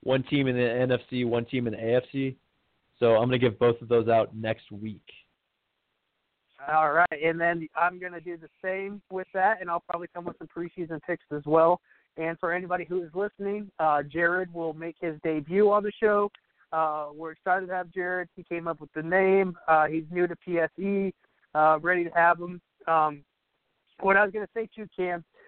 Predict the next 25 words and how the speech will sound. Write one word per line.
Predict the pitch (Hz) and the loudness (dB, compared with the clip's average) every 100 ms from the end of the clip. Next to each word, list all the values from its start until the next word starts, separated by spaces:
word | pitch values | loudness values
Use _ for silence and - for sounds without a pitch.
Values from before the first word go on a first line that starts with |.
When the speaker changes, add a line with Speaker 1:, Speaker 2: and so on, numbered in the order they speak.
| _ | _
Speaker 2:
uh, | 175 165 156 | 2 4 2
if | 165 - | -2 -8
you | 196 | -6
wanted | 180 226 | -4 -4
to | 196 | -8
message | 165 175 - | -6 -8 -8
me | 185 160 | -12 -6
afterwards, | 139 160 208 208 214 | -4 -4 -2 0 0
I | 170 | -4
can | - 185 | -6 -6
talk | 170 175 - | -2 -2 -2
to, | 175 139 | -4 2
I | 151 | 2
don't | 170 160 - | 2 -2 -2
know | 160 165 156 | 0 0 0
how | 160 | -2
much | 170 - | -4 -8
you | 175 | -4
like, | 160 156 151 _ | 0 0 0 _
uh, | 156 147 143 - - | 0 0 0 -6 -2
I | 170 | 0
know | 180 | 0
you | 175 - _ _ | -2 -8 _ _
put | - 180 | -2 2
on | 160 | 2